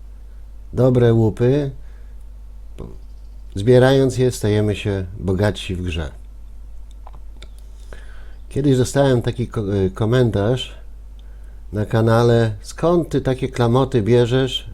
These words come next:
jak przecież liga trwa tylko trzy miesiące?” No dlatego chciałem tu dzisiaj właśnie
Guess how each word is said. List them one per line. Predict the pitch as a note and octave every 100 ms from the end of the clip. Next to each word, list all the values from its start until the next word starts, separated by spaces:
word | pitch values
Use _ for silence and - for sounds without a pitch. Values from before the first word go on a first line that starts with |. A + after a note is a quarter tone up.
| -
jak | E2 G#2
przecież | - A#2+ A#2 F#2
liga | C3 A#2
trwa | - - A2+
tylko | A#2+ A#2 A2+
trzy | - G#2+
miesiące?” | G2 F#2+ E2+ D#2 C#2 B1+ - - - - - - - -
No | D3+
dlatego | D3+ D3+ C#3
chciałem | A2 B2+ B2 A#2+
tu | G2+ F#2+
dzisiaj | G#2+ A#2+ F#2+
właśnie | F#2 F#2+ G#2 F#2+ F2